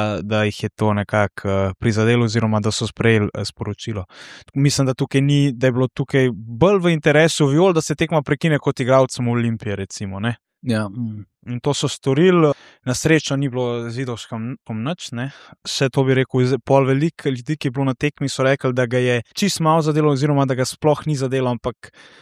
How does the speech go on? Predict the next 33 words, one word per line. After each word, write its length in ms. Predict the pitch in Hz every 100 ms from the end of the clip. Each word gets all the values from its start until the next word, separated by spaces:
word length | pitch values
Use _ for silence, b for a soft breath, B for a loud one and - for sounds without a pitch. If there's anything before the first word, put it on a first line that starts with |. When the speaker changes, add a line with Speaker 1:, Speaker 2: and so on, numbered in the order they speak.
| b b
Speaker 1:
zelo 260 | 127 147
lahko 300 | 165 156 -
je 40 | 170
biti 200 | 156 -
pameten, 560 | - 160 170 - 156 147
če 200 | - 147
si 140 | 156
ti 120 | -
s 80 | 170
hrbtom 360 | - 180 156 156
obrnjen 420 | 139 160 151 143
proti 460 | 135 131 - 131 127
ne 160 | 123 131
vem 100 | 139
koliko, 460 | 143 123 - 131
eh, 160 | 123 120
šeststo, 600 | 113 - 160 147 - 127
petsto 500 | - 143 - 135 123
navijačem, 680 | 117 117 123 127 139 - 135
pa 120 | 127
ti 240 | - 123 110 B B B
neki 320 | 131 135 147
vržejo 380 | 131 151 135 139
neki 300 | 139 - 139 - _
pot 220 | 151 151
zraven 400 | 127 139 139 135
tebe, 440 | 139 143 139 135 123 _ _
v 160 | 135 127
tistem 280 | 165 - 147
momentu 380 | 143 147 143
ne 80 | 135
veš, 300 | 135 139 -
ne, 140 | 110